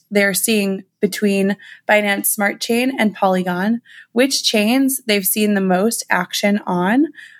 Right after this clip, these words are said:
open roles at Connext, as well as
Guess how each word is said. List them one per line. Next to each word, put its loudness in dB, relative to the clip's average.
open 4
roles 2
at -2
Connext, -2
as 2
well 2
as 0